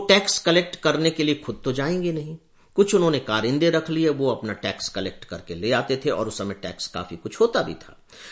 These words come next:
और होता ये था कि उस समय तो भूमि ही सबसे बड़ी संपत्ति थी, तो इन सामंतों के पास भूमि भी बहुत ज्यादा होती थी। ये खुद भी अपने पास भूमि रख लेते थे और उस भूमि पर खेती बाड़ी कराते रहते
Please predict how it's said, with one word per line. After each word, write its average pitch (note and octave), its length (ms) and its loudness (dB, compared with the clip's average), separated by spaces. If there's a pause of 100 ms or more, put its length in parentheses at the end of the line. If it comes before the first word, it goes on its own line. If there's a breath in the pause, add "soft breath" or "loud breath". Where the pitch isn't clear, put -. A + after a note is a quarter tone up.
(140 loud breath)
और C#3 140 8
होता F3 300 4
ये G3 180 4
था F3 140 -2
कि F3 140 -4
उस - 180 -2
समय G3+ 140 2
तो F#3+ 140 -2
भूमि B2+ 460 0
ही F3 120 2
सबसे D3+ 460 -6
बड़ी A#2+ 220 -4
संपत्ति A#2 600 -6
थी, E3+ 260 -12 (400 loud breath)
तो G3 120 2
इन G3+ 160 8
सामंतों F#3+ 800 2
के F#3 300 0 (220)
पास D#3+ 380 -4 (140)
भूमि E3+ 420 2 (160)
भी G3 200 0
बहुत A2+ 500 -2
ज्यादा A#2+ 280 -2
होती - 320 -12
थी। - 280 -20 (140)
ये C#3 60 0
खुद G#3+ 200 4
भी A#3 100 6
अपने E3 200 4
पास - 300 -2
भूमि A#2 200 0
रख F2+ 200 -6
लेते - 340 -12
थे - 80 -20 (460 loud breath)
और F3 120 8
उस - 280 6
भूमि E3+ 320 4
पर F#3+ 160 0
खेती C3+ 320 -2
बाड़ी F#2+ 260 -6
कराते G#2+ 400 -6
रहते E3+ 320 -6